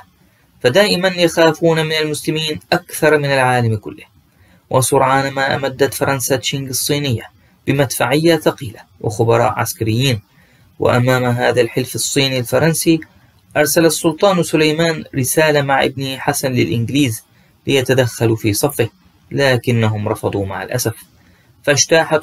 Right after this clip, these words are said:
قوات تشينغ السلطنة وهزمت المسلمين، فسقط الدالي بعد عقدين من الزمن، وقتل سليمان شهيدا،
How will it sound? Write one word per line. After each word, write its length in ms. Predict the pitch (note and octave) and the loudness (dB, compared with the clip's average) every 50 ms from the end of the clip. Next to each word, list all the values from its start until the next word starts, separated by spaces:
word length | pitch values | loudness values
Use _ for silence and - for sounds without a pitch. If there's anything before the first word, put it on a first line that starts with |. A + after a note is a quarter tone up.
| - - | -2 -2
قوات 380 | D3+ C#3+ C#3+ D3 C#3+ C#3 C#3 C#3 | 0 2 4 4 4 4 0 -4
تشينغ 320 | - - - C#3 C#3 C3 | -4 -4 -4 -4 -4 -4
السلطنة 680 | B2+ A2+ - - E3 D#3+ D#3 - D#3+ D#3+ D#3 - _ - _ _ _ _ _ - | -4 -4 -2 0 0 0 0 0 0 0 -2 -4 _ -20 _ _ _ _ _ -2
وهزمت 580 | - A#2+ B2 B2 C#3 C#3+ D#3 D#3 D3+ D3 - D3+ | 0 0 2 2 2 4 4 4 2 2 0 -2
المسلمين، 640 | C#3+ C#3 C3 B2 - C#3 C3+ C3+ C#3 C#3 C3+ B2+ - _ _ _ _ _ _ | -2 -2 -4 -4 -4 -4 -4 -4 -4 -6 -8 -10 -14 _ _ _ _ _ _
فسقط 480 | - C#3 C#3 - E3 - - D3+ - | -6 -4 0 0 -2 0 0 0 0
الدالي 560 | D3 C3 B2+ B2+ C3+ C3+ C3+ C3 B2+ C3 B2+ B2 | 0 0 0 2 2 2 4 2 0 -2 -2 2
بعد 280 | B2+ B2 B2 A#2+ A#2 | 2 2 2 2 2
عقدين 580 | A2+ A2 A2+ A2+ - A2 A#2 A#2 A2+ G#2+ G#2 G2+ | 0 0 0 -2 -2 0 0 0 0 0 -4 -6
من 120 | G2+ G2 | -8 -10
الزمن، 360 | G2 F#2 - A#2+ A#2 A2 - - _ _ _ _ _ _ _ _ _ _ - | -12 -8 -4 -4 -4 -4 -4 -10 _ _ _ _ _ _ _ _ _ _ -6
وقتل 480 | A#2+ A#2 - B2 B2 B2 B2+ B2+ B2+ B2 | -6 -4 0 0 2 2 2 2 2 2
سليمان 520 | - C3+ B2+ B2+ B2 B2+ B2+ B2+ B2+ B2 | 0 0 0 0 0 -4 -4 -4 -4 -4
شهيدا، 480 | - B2+ A#2+ B2 B2 A#2+ B2+ A#2+ A#2 | -4 -4 -4 -2 -2 -2 -2 -2 -2